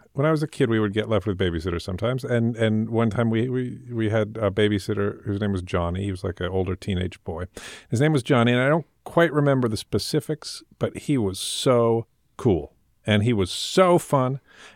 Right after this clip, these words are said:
and he came over and babysat for us, and I do not remember what we did, but it was awesome. And forever after that, I was like, "Oh my God, please go out so Johnny can come over and babysit for us again." And whenever my parents would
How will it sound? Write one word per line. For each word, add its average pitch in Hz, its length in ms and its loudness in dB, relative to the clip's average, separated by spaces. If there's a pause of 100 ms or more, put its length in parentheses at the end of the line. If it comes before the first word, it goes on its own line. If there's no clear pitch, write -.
and 107 80 4
he 104 80 6
came 165 300 2
over 135 220 4
and 123 100 -2
babysat 123 460 2
for 120 140 2
us, 104 100 0
and 101 80 4
I 101 100 4
do 147 320 2
not 151 200 4
remember 131 360 4
what 117 240 6
we 127 140 2
did, 104 240 4
but 101 120 2
it 110 120 0
was 87 180 -6 (220)
awesome. 131 460 4 (360)
And 101 260 4
forever 135 840 4
after 120 340 0
that, 95 320 0
I 95 120 6
was 95 280 2
like, 98 320 4
"Oh 135 300 8
my 127 260 4
God, 110 320 6
please 131 320 -2
go 117 260 6
out 107 220 6
so 107 160 2
Johnny 95 340 4
can 98 160 -2
come 92 140 0
over 92 180 2
and 90 120 0
babysit 90 320 0
for 95 160 -2
us 87 120 -6
again." 113 240 -2 (400)
And 107 500 6
whenever 127 380 4
my 127 140 4
parents 120 460 0
would 110 180 2